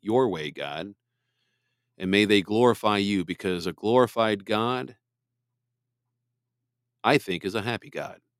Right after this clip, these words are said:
And we need to keep glorifying you each and every day. You're the only one that matters. You're the only one that should be at the heart and center of our lives each and every day. And we glorify all that you do and all that you are.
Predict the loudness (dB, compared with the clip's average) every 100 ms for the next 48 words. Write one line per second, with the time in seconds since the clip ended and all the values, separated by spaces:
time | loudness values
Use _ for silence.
0 | _ _ _ -4 0 2 2 2 -2 -4
1 | -6 0 0 0 -2 -2 -2 -2 -2 -2
2 | -4 -4 -4 -2 -2 -2 -2 -4 -2 -2
3 | 0 0 0 0 -2 -2 -6 -10 -10 -8
4 | -4 -2 -2 0 0 0 0 -2 -4 _
5 | _ _ -6 0 0 0 -2 -2 -6 -2
6 | -2 -2 -4 -4 0 0 -2 -6 -6 -2
7 | -2 -2 0 0 -2 -6 -14 -20 -20 -2
8 | 0 0 -4 -6 -6 -2 -2 -4 -10 _
9 | _ _ _ _ -12 -10 -2 0 2 0
10 | -4 2 4 4 0 -4 -2 0 0 0
11 | 0 -2 -2 -4 -8